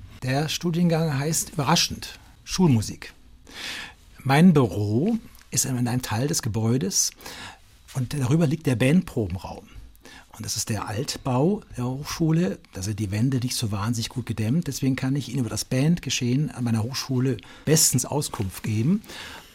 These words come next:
Schulmusiker, das sind ja ganz verrückte Menschen manchmal. Die haben so eine Begeisterung und haben ein Talent, so eine Klasse von zwanzig, fünfundzwanzig, dreißig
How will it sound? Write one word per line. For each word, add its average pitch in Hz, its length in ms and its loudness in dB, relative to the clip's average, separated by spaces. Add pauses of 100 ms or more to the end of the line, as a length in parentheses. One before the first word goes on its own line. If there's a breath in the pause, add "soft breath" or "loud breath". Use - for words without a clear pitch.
(140 loud breath)
Schulmusiker, 190 720 6 (160)
das - 200 -2
sind 147 160 -2
ja 147 100 2
ganz - 540 2 (100)
verrückte - 580 -2 (140)
Menschen 135 400 2
manchmal. 87 480 -8 (680 loud breath)
Die 120 340 0 (300)
haben 156 200 -2
so 151 120 0
eine 131 240 4 (220)
Begeisterung 151 680 -2
und 170 140 2
haben 139 80 0
ein 113 100 0
Talent, 120 680 2
so - 140 -10
eine 120 240 -2
Klasse - 420 -4
von 113 380 0 (220)
zwanzig, 120 500 -8
fünfundzwanzig, 143 600 -2
dreißig 123 680 -4